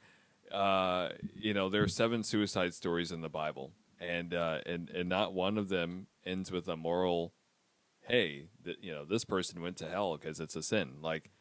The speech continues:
none of those stories have that conclusion,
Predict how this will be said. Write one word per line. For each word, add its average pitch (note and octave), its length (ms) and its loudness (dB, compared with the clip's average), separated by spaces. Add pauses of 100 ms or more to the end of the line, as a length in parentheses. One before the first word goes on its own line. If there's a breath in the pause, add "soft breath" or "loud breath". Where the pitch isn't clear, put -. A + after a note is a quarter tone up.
(160 soft breath)
none G#2 300 0
of A#2+ 60 2
those A2 160 4
stories G2 400 2
have F2 340 -2
that E2 380 0
conclusion, E2+ 760 -2